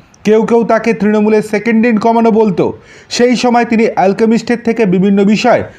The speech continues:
সুবিধা নিয়েছিলেন বলে অভিযোগ উঠেছে। সেই সঙ্গে মুকুল রায়ের পরামর্শে অ্যালকেমিস্ট অনেককে টাকা দেয় বলে অভিযোগ। সেই তদন্তের স্বার্থে মুকুলের বয়ান গুরুত্বপূর্ণ বলে মনে করছে ইডি। তবে অসুস্থ মুকুলের বয়ান কতটা সাহায্য করবে তদন্তে,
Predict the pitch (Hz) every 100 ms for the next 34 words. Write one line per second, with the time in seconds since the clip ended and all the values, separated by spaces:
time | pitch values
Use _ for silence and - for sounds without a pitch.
0 | - - 233 240 254 247 240 240 240 233
1 | 226 226 233 - - 185 208 220 208 208
2 | - 107 - - - - 247 247 240 220
3 | 147 - - - - 196 220 262 262 247
4 | 233 202 214 233 233 226 233 - 175 202
5 | 202 220 226 - - 165 214 226 - 160
6 | 101 - _ - 208 220 240 240 226 233
7 | 233 220 190 143 - - - - - 254
8 | 269 254 220 226 220 233 - 220 220 196
9 | 110 - - 170 214 233 233 214 160 196
10 | 214 196 196 214 233 190 214 220 214 220
11 | 208 214 214 220 226 220 180 123 87 -
12 | - 180 190 196 202 247 214 240 220 214
13 | 233 226 160 190 202 190 185 208 202 -
14 | 196 220 254 233 233 233 226 226 233 196
15 | 127